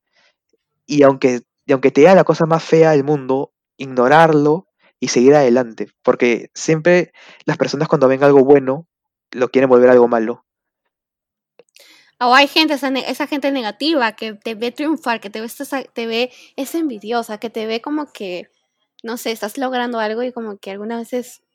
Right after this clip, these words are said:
Speaker 2: quie-, te desea el mal, no sé. Hay esas situaciones.
Speaker 1: Sí, la gente, hay mucha gente que es, no sé por qué, es mala, ¿no? O sea,
Speaker 2: Ajá.
Speaker 1: no, no, eso es lo que, lo que no entiendo mucho. Es como que, ¿por qué hay gente que odia mucho a otra persona?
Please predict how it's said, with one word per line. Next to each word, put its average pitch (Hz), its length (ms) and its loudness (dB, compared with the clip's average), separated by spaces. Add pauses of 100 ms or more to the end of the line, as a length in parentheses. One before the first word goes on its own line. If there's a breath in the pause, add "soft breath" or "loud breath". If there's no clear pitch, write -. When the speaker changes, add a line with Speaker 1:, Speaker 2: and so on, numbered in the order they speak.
(120)
Speaker 2:
quie-, 220 260 -10
te 233 80 -8
desea 214 260 -8
el 202 80 -8
mal, 214 240 -8
no 208 120 -12
sé. 214 340 -10 (460)
Hay 240 140 -4
esas 240 220 -10
situaciones. 220 760 -12
Speaker 1:
Sí, - 760 -4
la 120 100 4
gente, 139 360 0
hay 139 120 6
mucha 170 220 -4
gente 160 300 0
que 117 320 2
es, - 180 -8
no 151 120 -6
sé 180 160 0
por 165 220 2
qué, 165 140 2
es - 320 -6
mala, 117 300 2
¿no? 127 280 -10 (640)
O - 80 -2
sea, 113 460 6
Speaker 2:
Ajá. 262 460 -4 (240)
Speaker 1:
no, 147 400 4
no, 151 120 2
eso 175 140 2
es 202 60 4
lo 208 100 4
que, 113 220 0 (120)
lo 107 240 -6
que - 100 -18
no 117 100 -8
entiendo 151 400 -2
mucho. 156 240 -4
Es 143 40 -14
como 180 200 0
que, - 100 -4
¿por 131 180 -2
qué 170 280 2
hay 165 140 -2
gente 175 280 -6
que 131 120 0
odia 139 220 4
mucho 156 300 2
a 139 80 4
otra 127 320 -2
persona? 139 720 2